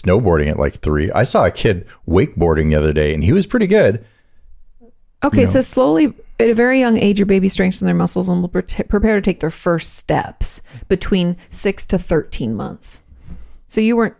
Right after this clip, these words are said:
Speaker 2: but not riding a bike
Speaker 1: I
Speaker 2: at,
Speaker 1: mean,
Speaker 2: like,
Speaker 1: you
Speaker 2: seven
Speaker 1: shamed
Speaker 2: months.
Speaker 1: me, Katie, publicly.
Speaker 2: I know, and s-, I stand by my shame.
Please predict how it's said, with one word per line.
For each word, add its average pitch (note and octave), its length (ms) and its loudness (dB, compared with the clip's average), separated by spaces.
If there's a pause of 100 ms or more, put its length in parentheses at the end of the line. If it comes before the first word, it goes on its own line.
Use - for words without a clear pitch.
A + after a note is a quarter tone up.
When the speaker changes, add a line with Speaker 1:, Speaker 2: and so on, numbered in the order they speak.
(100)
Speaker 2:
but G#3+ 200 -2
not A3 360 -2
riding G3+ 360 -4
a F3+ 40 -4
bike A3+ 680 -4
Speaker 1:
I - 60 -4
Speaker 2:
at, E2 60 0
Speaker 1:
mean, F2+ 100 2
Speaker 2:
like, F2 100 2
Speaker 1:
you E2+ 60 0
Speaker 2:
seven G3 340 2
Speaker 1:
shamed F#3+ 100 6
Speaker 2:
months. A#3 300 2
Speaker 1:
me, D#2 80 0
Katie, D#2 260 -6 (580)
publicly. F2+ 560 0 (100)
Speaker 2:
I F3 120 4
know, F3 180 2
and E3+ 120 -2
s-, - 140 -6
I E3+ 200 -2
stand E3 400 -4
by D#3 120 -4
my D#3 140 -4
shame. C3 400 -8